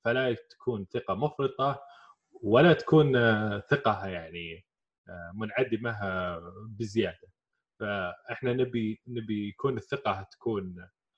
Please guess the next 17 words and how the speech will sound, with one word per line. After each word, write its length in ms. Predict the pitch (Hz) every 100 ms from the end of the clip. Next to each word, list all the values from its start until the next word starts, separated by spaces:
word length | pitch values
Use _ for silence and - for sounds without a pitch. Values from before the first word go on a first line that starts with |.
| _ -
آه، 420 | 82 82 80 82 107
مستواها 840 | 104 127 123 - 90 85 82 -
ممتاز 480 | 127 107 - 127 123
عشان 340 | 95 - 117 107
يكون 280 | - 127
في 240 | 107 120 117
انتباه 440 | 123 123 127 90
للأخطاء، 840 | 92 117 147 143 - 117 95 127 - _ _ _ _ _ _ _ -
وفي 160 | -
نفس 160 | 185 175
الوقت 380 | 139 180 185 -
يكون 320 | - 180 170
في 180 | - 170
استعمال، 600 | - 131 147 135 92 85
آه، 280 | 82 82 -
روبوت. 320 | 101 98 90 _ _ _ _ _
فسالفة 880 | 110 98 92 85 - 151 135 127